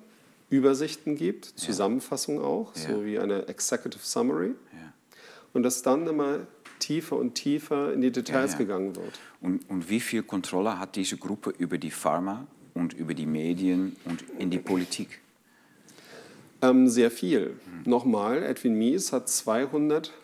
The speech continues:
Speaker 1: Regierungsbeamte in die Administration von Trump reingegeben.
Speaker 2: Und in, in die von Biden auch?
Speaker 1: Das ist nochmal ein anderer Mafia-Clan,
Speaker 2: Ah, okay.
Speaker 1: der aber auch mitspielt.
Speaker 2: Ja.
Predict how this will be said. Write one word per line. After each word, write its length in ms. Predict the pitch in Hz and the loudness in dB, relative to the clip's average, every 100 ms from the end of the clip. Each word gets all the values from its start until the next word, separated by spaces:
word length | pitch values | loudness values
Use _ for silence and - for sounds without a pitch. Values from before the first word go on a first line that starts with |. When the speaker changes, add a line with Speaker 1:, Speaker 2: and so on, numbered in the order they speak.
| - | 0
Speaker 1:
Regierungsbeamte 1080 | 107 113 131 160 - - 131 156 170 214 - _ _ _ _ | 2 4 4 0 -2 0 0 0 -2 -4 -6 _ _ _ _
in 120 | 123 | 4
die 80 | 123 | 6
Administration 960 | 117 139 131 135 120 107 - 113 120 165 | 4 2 2 2 -4 -4 -2 0 0 -2
von 260 | - 139 | -2 -2
Trump 380 | 147 - 233 262 | 0 2 2 2
reingegeben. 640 | - 98 92 87 90 - - | -2 -2 -4 -6 -8 -8 -10
Speaker 2:
Und 180 | - 90 | -2 -2
in, 180 | 101 85 - | -2 -6 -6
in 140 | 87 87 | -2 0
die 80 | 87 | 0
von 320 | 90 85 78 | 0 -2 0
Biden 440 | 73 80 - 277 | 2 2 0 -2
auch? 380 | - - 190 - - - _ - - - - - - - - | -2 -6 -6 -10 -20 -20 _ -20 -20 -20 -20 -20 -20 -20 0
Speaker 1:
Das 200 | - 254 | 0 2
ist 140 | 156 | 2
nochmal 360 | 156 143 147 135 | 2 4 6 4
ein 120 | 123 | 2
anderer 340 | - 147 180 117 | 2 2 2 2
Mafia-Clan, 880 | 101 - - 104 - 107 120 220 | 0 -2 -2 -2 0 0 2 2
Speaker 2:
Ah, 220 | 87 73 - - - | 4 2 -2 -18 -16
okay. 260 | - - 82 | -12 -8 2
Speaker 1:
der 220 | 127 127 | 4 4
aber 260 | 120 123 - | 4 2 6
auch 280 | 139 - | 4 4
mitspielt. 680 | 143 165 - - 104 87 82 - _ - | -2 -2 -2 -4 -2 -2 -6 -18 _ -20
Speaker 2:
Ja. 260 | - - | -16 -16